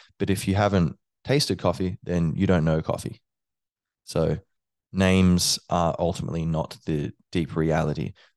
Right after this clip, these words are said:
Reality itself is what it is. Here it is in the present moment, the only moment we ever have, actually. Only moment you've ever lived in and ever will live in, are living in right now. Um,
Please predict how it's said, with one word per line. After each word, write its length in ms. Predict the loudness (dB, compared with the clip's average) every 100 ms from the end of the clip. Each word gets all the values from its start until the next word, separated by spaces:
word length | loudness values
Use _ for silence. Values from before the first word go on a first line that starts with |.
| -4
Reality 440 | 2 4 4 2
itself 440 | -2 2 2 0 -2
is 160 | -6
what 160 | -4 -2
it 80 | 2
is. 360 | 4 2 -2 _ _ _ -10
Here 160 | -4 0
it 80 |
is 300 | 2 2 0
in 100 | -4
the 60 | -4
present 320 | -2 -2 0
moment, 420 | 2 2 4 0 -4 _ _ _ -8
the 60 | -4
only 160 | -2
moment 320 | 0 0 -2
we 100 | -4
ever 200 | -6 -4
have, 340 | -2 0 0 0
actually. 460 | -6 -4 -2 -2 -4 -12 _ _ _ _ _ _ _ -8
Only 180 | -2 0
moment 320 | 0 -2 -2
you've 160 | -2 -2
ever 160 | -2
lived 240 | -2 -2 -2
in 140 | -2
and 120 | -2
ever 240 | -4 -4 -2
will 220 | 0 0
live 200 | 0 -2
in, 220 | -2 -4 _ _ _ _ _ -6
are 200 | -4 -2
living 260 | -2 -2
in 240 | 0 0 -2 _
right 140 | -8 -2
now. 320 | 0 0 -2 _ _ _ _ _ _ -4
Um, 520 | 0 2 2 0 -2